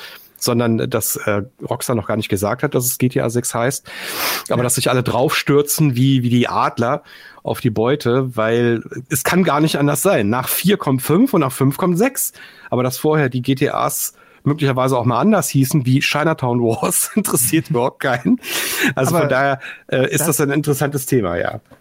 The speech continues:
Speaker 2: Genau, da, dazu kommen wir aber gleich und ich würd sagen, wir fangen einfach mal mit der Nintendo Direct an.
Speaker 1: Ja, aber wir reden mal ganz allgemein über die Nintendo Direct,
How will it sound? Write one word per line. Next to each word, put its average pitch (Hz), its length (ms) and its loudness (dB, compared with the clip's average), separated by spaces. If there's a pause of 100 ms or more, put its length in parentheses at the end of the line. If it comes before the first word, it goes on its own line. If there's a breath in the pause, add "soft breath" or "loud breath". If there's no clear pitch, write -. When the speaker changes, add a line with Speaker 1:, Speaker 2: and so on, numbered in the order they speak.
(100)
Speaker 2:
Genau, 147 300 0
da, 143 220 -4
dazu 139 340 -4
kommen 170 200 0
wir 165 140 0
aber 147 440 0 (960)
gleich 131 380 0
und 190 100 4
ich 165 140 0
würd 156 120 0
sagen, 165 280 0
wir 151 80 2
fangen 156 200 -2
einfach 160 260 0
mal 160 200 2
mit 156 140 0 (320)
der 156 220 2
Nintendo 151 460 2
Direct 139 580 -2 (720 loud breath)
an. 151 120 0
Speaker 1:
Ja, 165 80 2
aber 165 140 2
wir 147 100 4
reden 202 160 4
mal 151 220 4
ganz 175 240 2
allgemein 139 420 4
über 220 100 4
die 151 100 4
Nintendo 127 340 2
Direct, 120 360 0